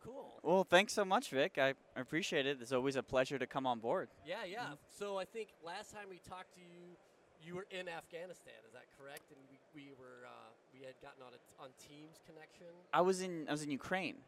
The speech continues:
Speaker 1: I mean, Ukraine.
Speaker 2: Yeah, yeah, yeah.
Speaker 1: Yeah, no, you,
Speaker 2: Yeah, in
Speaker 1: yeah,
Speaker 2: Eastern
Speaker 1: 'cause we
Speaker 2: Ukraine.
Speaker 1: talked about
Speaker 2: Talked
Speaker 1: your
Speaker 2: about Afghanistan and
Speaker 1: Afghanistan
Speaker 2: Ukraine.
Speaker 1: refugees.
Speaker 2: Yeah.
Speaker 1: Your, your life is so, um, <laughs> interesting. It's hard to keep track of what's going on. But, yeah, so we definitely wanna touch a little more on,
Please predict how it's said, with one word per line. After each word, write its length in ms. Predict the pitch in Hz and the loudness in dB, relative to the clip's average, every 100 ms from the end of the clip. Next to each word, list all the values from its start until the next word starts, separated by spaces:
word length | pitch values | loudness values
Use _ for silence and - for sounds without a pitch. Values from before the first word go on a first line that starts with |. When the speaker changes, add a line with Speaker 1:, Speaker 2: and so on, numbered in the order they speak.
| - - | -20 -12
Speaker 1:
I 60 | 202 | -6
mean, 120 | 196 | -6
Ukraine. 360 | 226 - 247 151 | -6 -6 -8 0
Speaker 2:
Yeah, 160 | 151 175 | 8 10
yeah, 100 | 160 | 10
yeah. 180 | 151 127 | 6 4
Speaker 1:
Yeah, 60 | 208 | 2
no, 120 | 214 | 0
you, 80 | 185 180 | -2 -2
Speaker 2:
Yeah, 80 | 139 | -2
in 40 | |
Speaker 1:
yeah, 60 | 143 | 0
Speaker 2:
Eastern 100 | - | 0
Speaker 1:
'cause 40 | |
we 100 | 160 | 0
Speaker 2:
Ukraine. 340 | 131 156 139 117 | 0 0 0 0
Speaker 1:
talked 300 | 220 - - | -6 -6 -10
about 340 | 156 143 143 - _ | -12 -12 -14 -18 _
Speaker 2:
Talked 160 | - 214 | 10 12
Speaker 1:
your 80 | 185 | 12
Speaker 2:
about 120 | 165 | 12
Afghanistan 500 | 160 160 160 156 147 | 12 10 8 6 6
and 40 | 156 | 6
Speaker 1:
Afghanistan 160 | 156 | 2
Speaker 2:
Ukraine. 240 | 147 160 143 107 | 2 4 2 0
Speaker 1:
refugees. 160 | 147 - - - - | -8 -20 -20 -20 4
Speaker 2:
Yeah. 160 | 156 | 6
Speaker 1:
Your, 100 | 147 - | 6 4
your 120 | 180 - | -6 -6
life 240 | 185 202 185 | -6 -6 -10
is 100 | 156 - | -14 -10
so, 260 | 175 175 196 | -8 -8 -8
um, 80 | 170 - | -10 -6
<laughs> 20 | 170 - | -6 -6
interesting. 580 | 170 - 151 - 147 139 | -14 -16 -20 -18 -18 -18
It's 160 | 139 - | -20 -18
hard 160 | 156 156 | -16 -18
to 80 | 147 | -16
keep 180 | - - - | -16 -12 -12
track 400 | - 196 - 165 151 | -12 -14 -18 -18 -16
of 60 | - | -14
what's 200 | 170 143 | -12 -14
going 300 | - 160 151 | -12 -12 -12
on. 140 | 156 147 | -12 -14
But, 80 | 135 - - - - - | -18 -20 -20 -20 -20 -10
yeah, 120 | 185 | -10
so 360 | 151 180 165 143 - _ _ _ _ - | -6 -4 -4 -6 -14 _ _ _ _ -16
we 100 | 185 - | -12 -6
definitely 280 | 196 220 | -6 -6
wanna 180 | 202 180 - | -8 -10 -10
touch 200 | 180 170 156 | -12 -14 -16
a 60 | |
little 160 | 165 170 165 | -12 -10 -10
more 260 | 160 156 160 | -10 -10 -12
on, 240 | 143 | -14